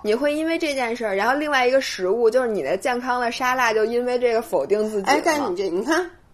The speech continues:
Speaker 2: 会，这就是为什么
Speaker 1: 不是，我说沙拉会否定自己吗？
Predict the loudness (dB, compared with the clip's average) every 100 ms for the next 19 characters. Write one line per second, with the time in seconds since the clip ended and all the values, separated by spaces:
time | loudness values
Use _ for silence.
0 | -20 -20 -4 2 4 2 -4 -20 -6 0
1 | 2 4 8 8 8 4 2 -2 0 0
2 | 0 0 -2 0 -2 -2 -6 -6 -6 0
3 | 0 0 -8